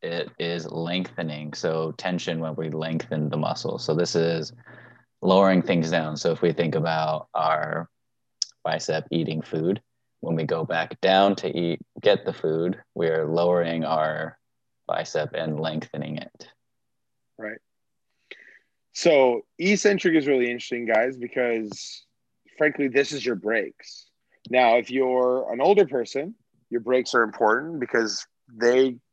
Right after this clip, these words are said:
Speaker 2: prevent you from falling, right? They're
Speaker 1: Yep.
Speaker 2: your ability to stay upright.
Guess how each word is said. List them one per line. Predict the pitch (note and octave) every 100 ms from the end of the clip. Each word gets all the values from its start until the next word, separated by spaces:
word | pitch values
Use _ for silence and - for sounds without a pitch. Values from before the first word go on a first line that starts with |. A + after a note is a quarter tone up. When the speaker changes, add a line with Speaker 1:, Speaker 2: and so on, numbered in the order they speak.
| -
Speaker 2:
prevent | A2+ C3 B2+
you | B2 A#2
from | A2 G2+
falling, | C#3+ D3+ F#2+ G2+ -
right? | G#2 A2+ B2
They're | A#2
Speaker 1:
Yep. | A#2
Speaker 2:
your | A#2
ability | A2 A#2+ A#2 A2
to | A2
stay | - A#2+ A2+
upright. | B2 - G#2 G2